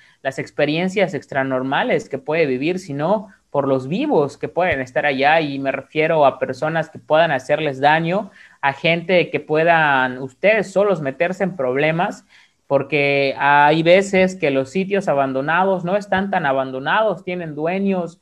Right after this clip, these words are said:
son propiedad privada y es una em, es una actividad ilícita el meterse a una casa, a un lugar, incluso a un cementerio. Es ilegal meterte nada más porque quieres ver un ánima.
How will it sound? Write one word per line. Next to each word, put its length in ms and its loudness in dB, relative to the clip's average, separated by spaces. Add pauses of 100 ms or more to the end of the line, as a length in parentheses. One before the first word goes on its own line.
(240)
son 240 -4
propiedad 520 0
privada 600 2
y 180 -4
es 380 -6
una 880 -2 (440)
em, 640 -2
es 140 -4
una 120 -2
actividad 440 0
ilícita 720 -2
el 80 -2
meterse 600 -2
a 120 4
una 560 -4
casa, 600 0
a 120 4
un 200 -2
lugar, 460 0
incluso 760 -4 (280)
a 140 0
un 220 0
cementerio. 920 -2
Es 200 -2
ilegal 520 -2
meterte 560 -4
nada 300 -4
más 280 -6
porque 340 -10
quieres 420 -2
ver 160 -4
un 120 -10
ánima. 460 -10